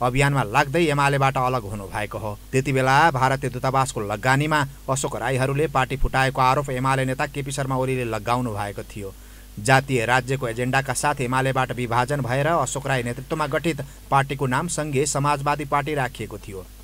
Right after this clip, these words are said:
त्यो पार्टीको कन्त बिजोग भएपछि उपेन्द्र यादव नेतृत्वको पार्टीसँग एकीकरण गरी जसपा नाम राखिएको थियो। तर उपेन्द्र यादवले एमालेबाट फुटेको अशोक राई समूहका नेताहरूलाई सत्ताको अवसर खासै दिनु भएन।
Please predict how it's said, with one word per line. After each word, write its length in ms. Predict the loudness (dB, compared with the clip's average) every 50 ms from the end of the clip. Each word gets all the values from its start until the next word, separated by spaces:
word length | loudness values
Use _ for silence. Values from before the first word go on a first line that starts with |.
| -20 -10 -2 2
त्यो 140 | 2 2
पार्टीको 420 | 4 4 4 4 4 2 -2 -4 -2
कन्त 320 | -2 -2 -2 -2 0 -2
बिजोग 340 | -2 -2 -2 -2 -2 -2 0
भएपछि 360 | 0 0 2 2 2 0 0
उपेन्द्र 280 | 0 -2 -4 -2 0 2
यादव 260 | 2 2 2 0 -2
नेतृत्वको 440 | -4 -4 -6 -6 -6 -6 -4 -4 -4
पार्टीसँग 560 | -2 0 0 0 0 -2 -4 -4 -2 0 2
एकीकरण 480 | 0 0 0 -2 -4 -2 -2 0 0 0
गरी 200 | 0 0 0 0
जसपा 400 | 0 -2 -2 -2 -2 -2 0 0
नाम 220 | 2 0 0 0
राखिएको 460 | 0 -2 -2 -4 -6 -8 -8 -8 -10
थियो। 220 | -12 -12 -12 -12 -12
तर 380 | -14 -16 -4 0 2 4 6
उपेन्द्र 400 | 6 4 4 2 0 0 2 4
यादवले 480 | 4 6 6 4 4 2 2 2 2 2
एमालेबाट 480 | 4 4 4 4 4 4 2 2 2
फुटेको 360 | 2 0 0 0 0 0 2 2
अशोक 340 | 2 2 0 -2 -4 -2
राई 200 | 0 2 2 2
समूहका 520 | 2 0 0 0 2 2 2 2 2 0 0
नेताहरूलाई 480 | 0 -2 0 0 0 0 2 0 0
सत्ताको 480 | 0 0 -2 -2 0 0 0 0 2 0
अवसर 280 | 0 2 2 0 0 -2
खासै 340 | -2 -2 -2 0 0 -2
दिनु 220 | -2 -2 -4 -4 -4
भएन। 400 | -4 0 2 2 2 2 0